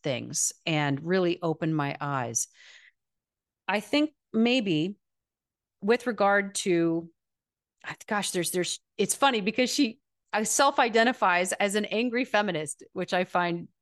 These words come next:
very fun because I grew up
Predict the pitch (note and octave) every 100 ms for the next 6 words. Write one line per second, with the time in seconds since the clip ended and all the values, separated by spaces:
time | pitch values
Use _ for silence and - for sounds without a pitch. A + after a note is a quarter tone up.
0 | F3+ G3 A3+ B3 - - G#3+ F3+ F#3 G3+
1 | - - - _ - G#3+ A3 F#3 F#3 E3+
2 | - - _ F3+ F#3+ F3+ F#3 F3+ G3 F#3+